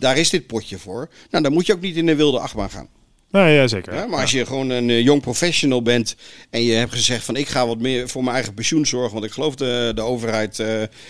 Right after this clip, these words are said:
Speaker 1: en de, en mijn werkgeverspensioen wel. Ik ga het zelf doen, omdat ik Z Z P'er ben of zo." Nou, dan kan je best een wilde achtbaan. Maar dan moet je wel nadenken, ja, kan ik dan wel er tegen als ik daarnaar kijk en ik zie dat het ook eens een keer min tien of min twintig
Speaker 2: Ja, je gaat drie keer over de kop, terwijl je het eigenlijk helemaal niet lekker
Speaker 1: Ja,
Speaker 2: vindt.
Speaker 1: misschien moet je juist wel, eh, gewoon niet naar kijken.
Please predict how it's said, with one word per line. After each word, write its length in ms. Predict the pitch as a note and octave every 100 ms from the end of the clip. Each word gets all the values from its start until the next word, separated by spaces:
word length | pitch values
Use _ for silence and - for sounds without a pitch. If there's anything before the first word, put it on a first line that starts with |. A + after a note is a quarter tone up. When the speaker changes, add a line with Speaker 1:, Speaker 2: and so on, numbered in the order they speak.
| - -
Speaker 1:
en 180 | A#2+ A2
de, 140 | A2
en 180 | - A#2
mijn 180 | G#2+ G#2+
werkgeverspensioen 840 | A#2+ - C3 A2+ - A2+ B2 A2+
wel. 120 | G#2+
Ik 80 | G#2+
ga 80 | A#2
het 80 | -
zelf 240 | D3+ C#3+
doen, 240 | A#2 A#2+ -
omdat 260 | A2+ G#2
ik 60 | -
Z 100 | -
Z 120 | G2+ G2+
P'er 300 | A#2 C#3+ B2+
ben 160 | G#2+
of 60 | G2+
zo." 220 | F2+ B2+ - - - -
Nou, 160 | A2+
dan 100 | G#2+
kan 140 | A2+ A#2+
je 60 |
best 200 | D3 D3+
een 80 | C3+
wilde 240 | B2+ B2 A2
achtbaan. 480 | E3+ A#2 G2+ A2 - _ _ - _ _
Maar 140 | A2
dan 120 | G#2+
moet 100 | A2+
je 60 | B2
wel 140 | F3
nadenken, 420 | G#2+ F2 G2+ G#2+ B2+
ja, 80 |
kan 240 | A#2+ D#3 D#3
ik 100 | C3+
dan 160 | C3+
wel 260 | C3 B2 B2
er 140 | B2
tegen 360 | - G#3 G#3 C3
als 120 | G#2+
ik 100 | G#2+
daarnaar 280 | A2+ G#2+ G#2
kijk 360 | - C#3+ B2 -
en 120 | D3
ik 120 | D#3
zie 140 | - C#3
dat 100 | A#2+
het 140 | B2
ook 120 | B2
eens 100 | B2+
een 60 | A#2+
keer 160 | A#2
min 180 | A2 A2
tien 200 | A2 A#2
of 80 | G#2
min 140 | G#2
twintig 220 | G#2 D3 C#3+
Speaker 2:
Ja, 60 |
je 60 | C#3+
gaat 100 | C3
drie 140 | C3+
keer 80 | C#3+
over 140 | D3 B2+
de 60 |
kop, 200 | D#3+ D3+
terwijl 220 | - C3 B2+
je 40 |
het 60 | B2+
eigenlijk 220 | A#2+ C3
helemaal 0 |
niet 80 | C3
lekker 180 | C3+ A2
Speaker 1:
Ja, 60 |
Speaker 2:
vindt. 140 | G#3+ C#3+
Speaker 1:
misschien 240 | - G#2+
moet 120 | G#2
je 60 | G2+
juist 220 | G2 G2
wel, 320 | F#2+ F#2 F#2+
eh, 140 | F2+ -
gewoon 380 | G2 F#2+ G2
niet 160 | G2+ D#3+
naar 140 | E3+
kijken. 400 | D#3+ D3+ A#2+ F2+